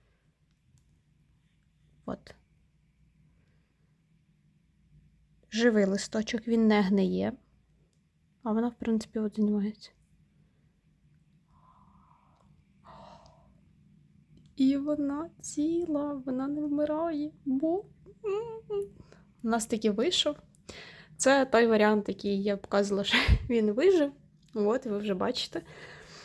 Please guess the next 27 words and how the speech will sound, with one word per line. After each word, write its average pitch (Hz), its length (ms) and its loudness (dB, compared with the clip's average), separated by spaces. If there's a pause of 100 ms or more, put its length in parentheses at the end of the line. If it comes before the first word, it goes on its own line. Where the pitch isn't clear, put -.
(880)
І, 220 140 0
і, - 160 -4
і, 202 340 -6
і, 220 320 -4
і. 392 60 2 (1040)
Це 226 260 2
білий 208 320 2
низ, 311 220 0
темний 220 460 -4
верх. 175 420 -8 (1000)
Я 233 300 6
не 294 100 4
пам'ятаю, 240 460 2
який 202 260 -4
тоді 202 260 -2
я 196 100 2
перший 196 560 -2
причіплювала, 214 960 0
але 330 200 2
є 277 80 4
ймовірність 254 520 2
просто, 240 320 -2
що - 140 -2
я 196 120 -2
краще 208 440 -2
цей 202 380 0 (340)
прив'язала. 196 640 0